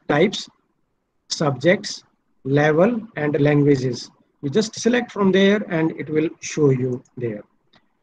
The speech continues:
Now, in addition to that, there are certain other kind of media which as a online teaching learning you may be using it.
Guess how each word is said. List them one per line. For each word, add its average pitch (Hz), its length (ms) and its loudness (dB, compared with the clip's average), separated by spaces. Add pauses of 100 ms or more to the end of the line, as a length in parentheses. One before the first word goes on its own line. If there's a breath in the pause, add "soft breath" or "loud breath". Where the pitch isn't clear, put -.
(160)
Now, - 180 -6
in 226 140 4
addition 202 520 2
to 202 120 6
that, 175 300 4 (220)
there 196 360 6
are 175 160 2
certain 160 480 -2
other 165 280 2
kind 160 260 0
of 156 160 -2
media 151 440 2
which 156 280 -6 (100)
as 147 220 2
a 160 160 6 (340 soft breath)
online 156 380 2
teaching 180 320 4
learning 156 320 2
you 151 140 2
may 147 120 2
be 143 120 2
using 143 340 2
it. 226 140 0